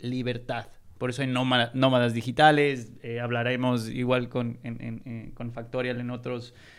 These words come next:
H R Pills y, y tal vez en el People Tech Summit un poco también de cómo el, la tecnología, el internet, web tres y tal, va a afectar a todo esto, pero libertad contra seguridad, pasión,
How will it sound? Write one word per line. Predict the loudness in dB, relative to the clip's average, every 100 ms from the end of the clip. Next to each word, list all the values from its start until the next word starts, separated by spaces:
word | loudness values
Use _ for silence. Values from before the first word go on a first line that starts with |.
| -6
H | -4 0
R | 0
Pills | 4 6 6 4
y, | -2 -6 -12 -20 -14
y | -10
tal | -6 -4
vez | -4
en | -4
el | -4 -6
People | -8 -8 -6
Tech | -8 -2
Summit | 0 2 0
un | -2
poco | -2 0
también | 0 0
de | 0
cómo | 0 2
el, | 2 0 -4
la | -6 -2
tecnología, | 0 2 2 2
el | 2
internet, | 2 2 2 2
web | 2 0 2
tres | 2 4 4
y | 0
tal, | 2 4 4 0 -10 -20 -14 -2
va |
a | -2
afectar | -2 0 2
a | 2
todo | 2 2
esto, | 2 0
pero | -2 0 -2 -4 -20 -20 -20 -20 -20 -8
libertad | 0 4 4 8 6
contra | 6 2 2
seguridad, | 4 2 6 8 8 6 -12 -18 -20 2
pasión, | 4 4 0 4 6 6 2 -2